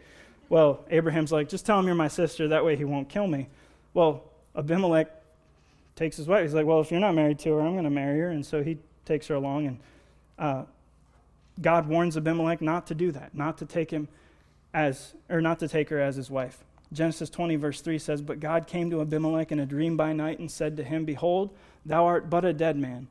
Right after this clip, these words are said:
for the woman which thou hast taken, for she is a man's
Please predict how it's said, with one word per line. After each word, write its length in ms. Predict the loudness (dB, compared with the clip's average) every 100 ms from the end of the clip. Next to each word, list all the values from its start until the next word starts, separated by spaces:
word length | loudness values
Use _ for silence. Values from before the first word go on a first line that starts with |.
| _ -20 _
for 140 | -8 -4
the 100 | -2
woman 380 | 0 0 0
which 180 | -2 -2
thou 120 | -4
hast 260 | -2 -4 0
taken, 320 | 0 0 -4
for 160 | -4 -8
she 260 | -6 -4
is 140 | -2 -2
a 40 |
man's 500 | -2 -2 -2 -6 -12